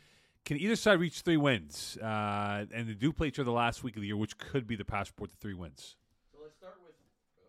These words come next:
Speaker 1: Yes, Eagle.
Speaker 2: Let's start with Torrance here because they already have six games played, so they need
Speaker 1: Mm-hmm.
Speaker 2: to win three of these four to hit your quota, Mo. Montreal U,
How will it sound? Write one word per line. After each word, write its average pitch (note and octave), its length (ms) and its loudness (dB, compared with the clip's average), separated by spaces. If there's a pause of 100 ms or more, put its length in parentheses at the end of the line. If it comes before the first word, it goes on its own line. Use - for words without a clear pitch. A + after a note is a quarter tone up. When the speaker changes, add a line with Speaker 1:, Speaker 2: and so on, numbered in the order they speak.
(120)
Speaker 1:
Yes, C3+ 240 2
Eagle. E2+ 180 -6
Speaker 2:
Let's C3+ 200 0
start F#3 240 2
with F#3+ 240 0
Torrance B2+ 600 0
here A2 260 -2
because G#2+ 380 -6
they C3 160 0
already E3+ 160 0
have B2 120 -4
six - 380 -8
games A#2 360 -4
played, A2 500 -6
so A#2+ 100 -2
they B2+ 200 0
need F3+ 160 -2
Speaker 1:
Mm-hmm. - 40 -14
Speaker 2:
to E3 80 2
win C3+ 260 2
three C#3 680 -4
of A#2+ 320 0
these B2 240 -2
four A2+ 480 -2
to G#2+ 180 -6
hit A#2 320 -8
your G#2+ 160 -2
quota, G#2+ 440 -4
Mo. G2+ 300 -6 (340)
Montreal D#3 560 6
U, C3 420 6